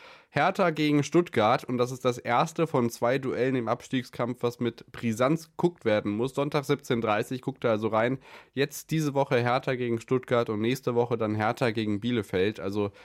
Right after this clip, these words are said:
das sind wirklich die entscheidenden Spiele um die Plätze fünfzehn, sechzehn und siebzehn.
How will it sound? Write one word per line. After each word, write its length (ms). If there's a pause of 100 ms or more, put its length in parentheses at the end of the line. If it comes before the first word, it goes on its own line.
(160)
das 160
sind 160
wirklich 300
die 160
entscheidenden 600
Spiele 320
um 140
die 80
Plätze 340
fünfzehn, 640
sechzehn 480
und 140
siebzehn. 440